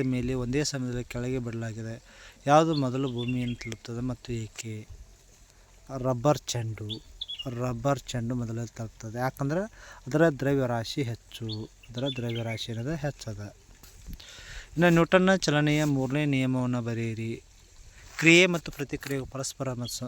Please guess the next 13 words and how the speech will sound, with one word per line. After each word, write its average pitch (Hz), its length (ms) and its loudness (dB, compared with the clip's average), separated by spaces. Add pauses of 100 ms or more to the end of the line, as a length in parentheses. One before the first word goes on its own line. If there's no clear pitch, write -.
ಸಮ 127 260 -4
ಮತ್ತು 127 300 -4
ವಿರುದ್ಧವಾಗಿರುತ್ತವೆ. 117 920 -6
ಅದಕ್ಕೆ 123 300 -6
ಎರಡು 131 140 2
ಉದಾಹರಣೆಗಳು, 147 600 0 (1800)
ಗೋಡೆಗೆ 160 340 6
ಒದ್ದಾಗ 131 420 2 (1600)
ಪ್ರತಿಫಲ 143 440 -4
ಏನಾಗ್ತದೆ 127 420 -4
ಅಂದ್ರೆ 147 420 -4
ಪೆಟ್ಟು 151 280 -2
ಹತ್ತುವುದು, 110 720 -8